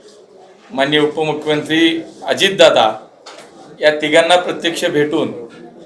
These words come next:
या पुण्याचा एक लोकप्रतिनिधी म्हणून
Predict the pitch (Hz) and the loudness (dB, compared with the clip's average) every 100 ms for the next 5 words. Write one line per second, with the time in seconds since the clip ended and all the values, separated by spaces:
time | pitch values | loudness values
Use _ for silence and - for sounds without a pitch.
0 | - - _ - 151 151 151 160 160 160 | -20 -20 _ 2 4 4 0 0 2 2
1 | 170 - 156 151 151 175 180 - 165 165 | 2 -2 0 0 0 0 -2 -2 -4 -4
2 | 165 131 120 | -2 -2 -4